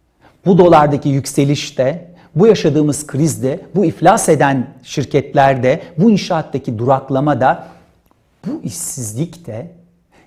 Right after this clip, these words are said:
gençlerin iş bulamaması da, sekiz yüz küsur bin kişinin işsiz kalmasının nedeni de Sayın Cumhurbaşkanı Recep Tayyip Erdoğan'ın bizzatihi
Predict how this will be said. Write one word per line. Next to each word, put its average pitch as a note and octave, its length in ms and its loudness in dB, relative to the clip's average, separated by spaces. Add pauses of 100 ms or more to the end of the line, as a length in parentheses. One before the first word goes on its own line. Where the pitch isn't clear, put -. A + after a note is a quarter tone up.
(180)
gençlerin F3 500 2
iş - 240 0
bulamaması F#3+ 540 0
da, A3+ 300 -2 (280)
sekiz - 360 -6
yüz - 200 -10
küsur B2 300 -12
bin B2 140 -4
kişinin B2+ 480 -10
işsiz - 340 -8
kalmasının A#2+ 520 -8
nedeni A2+ 320 -8
de E3+ 140 -4 (240)
Sayın E3 520 -4
Cumhurbaşkanı C3 460 -6
Recep A#2+ 240 -10
Tayyip A2+ 340 -8
Erdoğan'ın C3+ 720 -4 (1040)
bizzatihi C3 920 -4